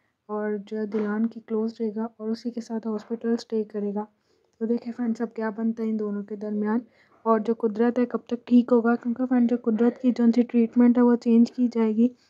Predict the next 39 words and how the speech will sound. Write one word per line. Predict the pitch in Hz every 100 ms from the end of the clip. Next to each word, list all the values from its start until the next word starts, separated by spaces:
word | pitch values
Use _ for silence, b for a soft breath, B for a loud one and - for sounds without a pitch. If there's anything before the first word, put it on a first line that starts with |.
| b _
और | 233
जो | 233 240
दिलान | 233 226 226 233
है |
उसकी | 247 254
खुद | 247 240 -
से | 247
take | 233 226
care | 226 226
करेगी। | 226 226 214 220 226 b b b _
तो | 240 233
देखिए | 233 233 254
friends | 254 240 240
अब | 226
कुदरत | 240 220 254 -
और | 302 269 220 202
जो | 220 214
है, | 233 _ _ _ _ _
हम्म, | 233 226
कैसे | 240 226 277
सब | 254 247 -
कुछ | 254 -
ठीक | 254 240
होगा | 247 233 240 247 226
और | 226
कैसे | 226 233 -
बरान | 240 233 226 226
को | 226
पता | 226 214 226
चलेगा | 233 226 226 226 - b b b
कि | 233 226
जो | 233
दिलान | 226 220 220 226
है | 233 240 -
वो | 226 226
ठीक | 269 254
कह | 240 220
रही | 226
थी | 226